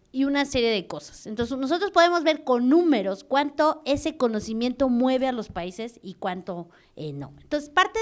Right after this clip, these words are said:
del debate es cómo sabemos que estos países son competitivos y tienen esas herramientas. Y entonces ahí es donde empe-, empiezan las grandes preguntas. Uno de los temas es,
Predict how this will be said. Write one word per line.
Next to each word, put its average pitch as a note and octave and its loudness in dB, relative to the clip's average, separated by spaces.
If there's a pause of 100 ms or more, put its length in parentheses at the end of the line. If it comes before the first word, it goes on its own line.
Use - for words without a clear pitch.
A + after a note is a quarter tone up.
(100)
del D4+ -2
debate A#3 0
es - -10 (480)
cómo F#4 -2
sabemos C4+ 2
que C4+ -2
estos C#4 -2
países A3 -2 (300)
son C4 -4
competitivos A#3+ -4
y B3 -2
tienen C4 0
esas A3+ -2
herramientas. A#3+ -2
Y B3 -2
entonces C4+ -2
ahí E4 4
es D#4 -2
donde D4 -2
empe-, A3 -10
empiezan C4+ -4
las A3+ -4
grandes A#3 -4
preguntas. C4 -2 (720)
Uno E4 6
de E4+ 8
los B3+ 2
temas D4 4
es, C4 -2